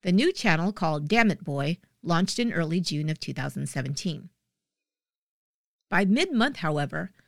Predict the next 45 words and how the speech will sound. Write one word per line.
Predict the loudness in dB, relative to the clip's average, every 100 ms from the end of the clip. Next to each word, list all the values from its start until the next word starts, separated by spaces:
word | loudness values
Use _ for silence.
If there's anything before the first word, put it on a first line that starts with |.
| _ _
some | 0 0 0
cracks | 0 0 0 -6
were |
starting | -4 0 0 0
to | -2
show | -2 -2 -2
in |
the | -2
couple's | -4 -6 -6 -4
relationship. | 0 0 0 -4 -6 -10 _ _ _ _ _ _ _
Some | -2 2 2
of | 2
this | 0 -2 -2
may | 2 2
have | 2 -2
been | 0
as | 0 0
a |
result | -2 0 -2 -2 -4
of | -2
being | 0 0
a |
very | 0 2 2
young | 0 -2
couple | -2 -2 -4 -4 -8
with | -14
a | -14
three-year-old | -12 -6 -2 0 -2 -6 -6
and | 0
a | 2
baby | 2 -2 -2
on | -2
the |
way. | 0 2 0 -6 _ _ _ _ _ _ _ _ _ -2
On | 0
June | 2 0
twenty-second, | 0 -2 0 2 2 0 -2 _ -2
Mona | 0 0
Lisa | -2 -4 -4
posted | -2 -2 -2 -4
a |
video | 0 0 0
on | -2 -2
her | -2
channel | 0 0 2 -2